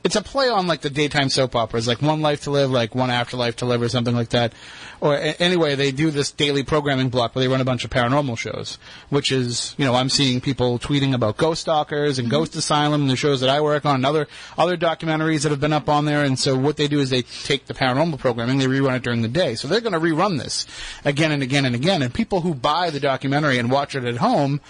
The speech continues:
Speaker 1: are gonna tune in and watch it then, because they're gonna say, "Well, let me go back and see now that I've seen the film in its entirety. I wanna watch it again and see what it was." So it's gonna keep help, helping them keep, uh, perpetuating more views for,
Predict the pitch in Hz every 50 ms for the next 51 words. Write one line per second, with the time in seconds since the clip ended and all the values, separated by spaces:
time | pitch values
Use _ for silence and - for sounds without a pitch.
0 | - - - - - - _ _ 156 160 160 185 175 160 147 - - 185 170 170
1 | 165 160 156 147 147 160 202 226 233 - - - 131 131 123 131 135 135 139 127
2 | 123 131 131 131 131 143 131 127 131 127 123 131 131 135 131 127 135 135 135 139
3 | 135 131 - 135 131 - - 240 233 214 180 160 151 151 156 151 147 143 - -
4 | 156 147 139 127 - 139 135 127 123 117 - 127 117 113 123 117 113 110 117 123
5 | - - - - - - 143 143 143 143 143 135 131 - 123 123 123 127 202 262
6 | 220 120 98 101 127 - - - - - - - 127 131 - - 147 135 131 127
7 | 123 120 131 139 - 165 160 160 156 - - 240 233 - - - 190 - - -
8 | _ - - - - - 170 160 - _ - - 202 220 214 214 202 190 185 175
9 | 170 160 - 180 170 - - 151 147 139 135 - 139 131 160 156 - - 151 143
10 | 135 135 135 135 131 127 120 127 131 127 123 - - 123 120 117